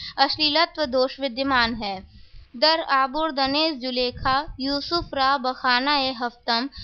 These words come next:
व मकसूदे खुद अजू खास्तन। एक, अर्थात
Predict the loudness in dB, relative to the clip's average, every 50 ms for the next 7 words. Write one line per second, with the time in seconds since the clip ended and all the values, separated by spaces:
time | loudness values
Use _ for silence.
0 | -14 -10 -2 2 2 4 6 4 2 2 2 -6 -6 -6 -6 -4 0 0 0 0
1 | 0 -2 -2 0 0 -2 -2 0 -2 -2 -2 -4 -4 -6 -6 -4 -2 -2 -2 -2
2 | -2 -6 -4 -2 -2 -2 -4 -8 -12 -18 -20 -20 -16 _ 2 2 2 2 0 -6
3 | -16 -20 -20 -20 _ -16 -14 -4 0 0 0 0 2 2 4 4 4 2